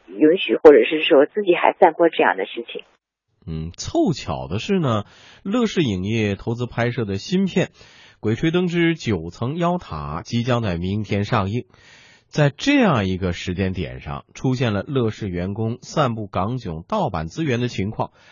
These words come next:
Speaker 2: 不能不让人起疑。那么港囧方面的投资方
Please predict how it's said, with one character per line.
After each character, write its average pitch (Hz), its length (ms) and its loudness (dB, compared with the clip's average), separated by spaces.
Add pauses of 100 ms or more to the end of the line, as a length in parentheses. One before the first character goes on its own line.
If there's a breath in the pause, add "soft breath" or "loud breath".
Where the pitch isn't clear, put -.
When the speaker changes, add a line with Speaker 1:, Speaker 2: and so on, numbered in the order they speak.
(140 soft breath)
Speaker 2:
不 247 100 -2
能 117 240 -2
不 117 120 -2
让 113 220 2
人 78 220 -6
起 - 280 -10
疑。 76 480 -8 (400 soft breath)
那 123 80 -4
么 117 140 0
港 139 380 2
囧 113 260 0
方 131 200 0
面 120 180 0
的 98 320 -2
投 113 280 -4
资 127 220 -6
方 135 240 2